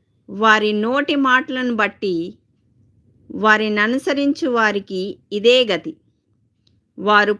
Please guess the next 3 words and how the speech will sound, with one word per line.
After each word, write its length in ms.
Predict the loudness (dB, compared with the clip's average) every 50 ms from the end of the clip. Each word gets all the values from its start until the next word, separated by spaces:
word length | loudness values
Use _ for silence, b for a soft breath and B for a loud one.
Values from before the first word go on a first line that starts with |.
| _ -2
పాతాళంలో 920 | 0 2 2 2 2 2 2 2 2 2 2 0 0 0 0 0 0 0 0 -4 -6 _ _ _ _ _ _ _ _ _ _ _ _ _ _ _ _ _ -12
మందగా 640 | -6 0 2 4 4 4 4 4 2 4 4 4 4 2 2 -4
కూర్చబడుదురు. 760 | -8 -8 -8 -6 -6 -4 -2 -2 -2 -2 -4 -6 -6 -8